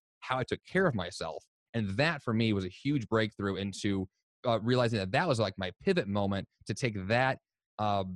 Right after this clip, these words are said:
those experiences and those lessons and share those with the, the business I then wanted to grow. And so they kinda both merged together at that point. So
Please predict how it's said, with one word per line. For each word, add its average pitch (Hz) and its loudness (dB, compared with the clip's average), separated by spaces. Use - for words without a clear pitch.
those 123 2
experiences 113 0
and 104 0
those 104 -2
lessons 98 -2
and 98 -6
share 127 2
those 98 0
with 107 0
the, 101 -4
the 107 0
business 127 2
I 98 2
then 95 2
wanted 95 -2
to 95 -8
grow. 87 -6
And 98 -2
so 120 2
they 110 2
kinda 113 2
both 107 2
merged 113 0
together 107 0
at 92 -6
that 92 -4
point. 90 -10
So 98 0